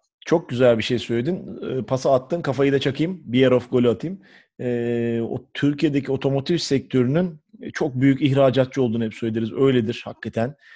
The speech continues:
Ama, e, açıklamalara bakıldığı zaman Türkiye'deki ihracat yapılan sektör aslında hani büyük sanayi şirketleri harici genelde kobilerden çıkıyor. Ne oluyor?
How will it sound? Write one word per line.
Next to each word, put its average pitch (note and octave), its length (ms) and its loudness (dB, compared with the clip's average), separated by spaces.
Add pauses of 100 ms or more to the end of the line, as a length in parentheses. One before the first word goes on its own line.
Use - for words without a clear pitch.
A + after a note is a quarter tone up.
(280)
Ama, D3+ 400 4
e, B2 480 2
açıklamalara D3 580 2
bakıldığı D3 380 -2
zaman B2+ 260 -2
Türkiye'deki C3 520 -2
ihracat C3 440 4
yapılan A#2 320 0
sektör B2+ 380 -2
aslında B2 460 -2
hani G#2+ 260 -2
büyük B2 260 2 (120)
sanayi A2 360 0
şirketleri G#2+ 400 -8
harici A#2 260 -6
genelde B2+ 360 2
kobilerden B2+ 720 6
çıkıyor. - 280 -8
Ne C#3+ 60 0
oluyor? C3+ 400 2